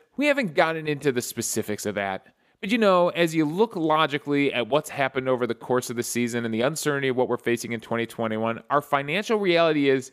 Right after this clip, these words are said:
you know, it's daunting. First off,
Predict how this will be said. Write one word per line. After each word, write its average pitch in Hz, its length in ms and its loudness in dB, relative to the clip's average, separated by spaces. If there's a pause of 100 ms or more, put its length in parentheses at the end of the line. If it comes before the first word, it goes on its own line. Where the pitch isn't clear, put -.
(160)
you 233 100 0
know, 131 280 0 (400)
it's 220 200 -10
daunting. 131 580 -4 (680)
First 302 260 2
off, 151 320 0